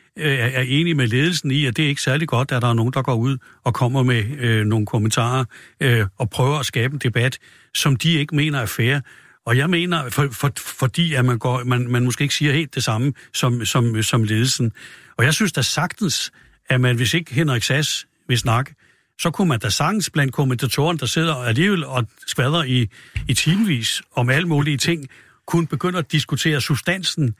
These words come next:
i stedet for at diskutere, om det nu var helt godt, at Henrik Sass, øh, han sagde det der, for så blev Mette, Mette,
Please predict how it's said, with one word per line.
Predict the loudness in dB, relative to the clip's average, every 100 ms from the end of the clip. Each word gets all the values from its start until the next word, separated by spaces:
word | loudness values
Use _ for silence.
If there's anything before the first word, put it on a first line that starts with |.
| _ -2
i | 0
stedet | 2 -2 0
for | -2 -2
at | -2
diskutere, | -2 -2 -2 -2
om | -2
det | -2 0
nu |
var | 0
helt | 2 0
godt, | 0 -2 0
at | -2 -2 -4 -14 0
Henrik | 2 2
Sass, | 0 0 0 -2 -8 -12 -2
øh, | 2 2 2
han | 2 2
sagde | 0 0
det | 0 0
der, | 0
for | 0
så | -2
blev | 0 2
Mette, | 2 2
Mette, | 0 0 2 2 0